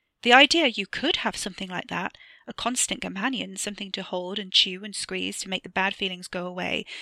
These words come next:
had grown up with him. He'd never been allowed anything like that, after they realized he could see the future more clearly without comfort.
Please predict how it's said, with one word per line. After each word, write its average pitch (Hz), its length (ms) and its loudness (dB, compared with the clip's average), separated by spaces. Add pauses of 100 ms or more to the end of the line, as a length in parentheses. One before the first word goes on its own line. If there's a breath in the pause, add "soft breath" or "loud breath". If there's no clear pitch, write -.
(160 loud breath)
had - 160 -4
grown 185 220 0
up - 180 -6
with - 100 -8
him. - 300 -12 (640)
He'd - 200 -6
never 185 200 2
been 175 180 -8
allowed 180 380 0
anything 170 280 -8
like 165 220 -12
that, 160 260 -8 (380 loud breath)
after 185 240 -2
they 175 140 0
realized 175 480 -2
he - 60 -6
could - 120 -10
see 175 160 -2
the 170 80 -10
future - 380 2
more 180 200 -12
clearly 196 360 -2
without 180 340 -8
comfort. - 540 -4